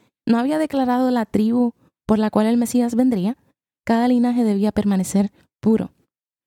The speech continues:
Así que el sumo sacerdote no podía casarse con alguna extranjera,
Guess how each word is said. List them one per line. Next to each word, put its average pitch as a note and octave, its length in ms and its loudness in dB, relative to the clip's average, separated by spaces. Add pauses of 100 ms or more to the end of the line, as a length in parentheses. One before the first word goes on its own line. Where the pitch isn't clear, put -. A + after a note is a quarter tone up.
(200)
Así G#3 240 0
que B3 260 0
el G#3+ 160 -2
sumo A3 200 0
sacerdote A3 680 0 (320)
no A3 120 0
podía A#3+ 260 0
casarse A3+ 380 -2
con G#3+ 160 0
alguna G3+ 260 0
extranjera, G#3 680 0